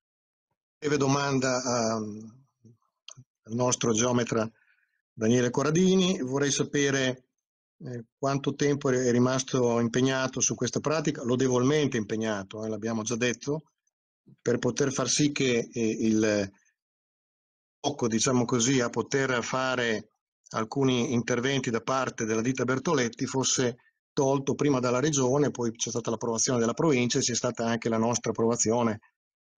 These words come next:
in Commissione Urbanistica. Noi ci siamo astenuti, però, come saprà bene il signor, il sindaco, l'astensione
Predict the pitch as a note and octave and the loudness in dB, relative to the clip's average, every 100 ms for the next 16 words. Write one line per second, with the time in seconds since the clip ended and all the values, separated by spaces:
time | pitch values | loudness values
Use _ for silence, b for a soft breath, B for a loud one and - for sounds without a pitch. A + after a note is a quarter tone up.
0 | _ - G#2+ A2+ A2+ A#2 B2 C#3+ C#3+ C3 | _ -14 -2 0 2 2 2 2 2 0
1 | A#2 A#2 C3 - C3 B2+ - C#3 B2+ B2+ | -2 0 0 0 0 0 0 2 2 2
2 | A#2+ G#2 A#2 B2+ B2 _ _ _ _ _ | 0 -2 0 -2 -4 _ _ _ _ _
3 | - A2+ A#2+ A2+ A2 G2+ F#2+ A#2+ A#2+ A#2+ | -10 -4 0 2 2 0 -2 -2 -2 0
4 | B2+ A#2 A2 A#2 A2+ G#2+ G#2 G2+ G#2 - | 2 2 2 2 2 0 -2 -4 -2 2
5 | C3 A#2+ A#2 B2 B2 B2 A#2 - C3+ A#2+ | 2 2 2 0 0 -2 -2 0 0 2
6 | C3 A#2 A#2 A#2+ A2+ | 2 2 2 2 -2